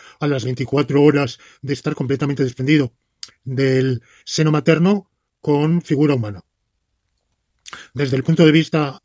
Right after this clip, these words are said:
de la filosofía jurídica y del derecho natural, no creo que a nadie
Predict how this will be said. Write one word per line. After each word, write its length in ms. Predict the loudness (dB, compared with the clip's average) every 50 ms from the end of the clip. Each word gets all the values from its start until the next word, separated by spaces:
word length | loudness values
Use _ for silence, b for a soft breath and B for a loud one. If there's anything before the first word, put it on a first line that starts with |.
| _ _ -12
de 180 | -8 -6 -6
la 80 | -6 -6
filosofía 480 | -6 -6 -8 -6 -8 -6 -2 -2 -2
jurídica 540 | 0 0 0 2 2 2 0 0 -6 -8 -10 B B B B B B B
y 80 | -4
del 120 | -2 -2 -2
derecho 280 | -2 -2 -2 -2 -4
natural, 400 | -4 -2 0 0 0 2 0 0 b b b b b
no 160 | -6 -4 -2
creo 220 | 0 0 0 0
que 140 | 0 -2 -4
a 80 | -4 -4
nadie 360 | -4 -4 -4 -4 -4 -6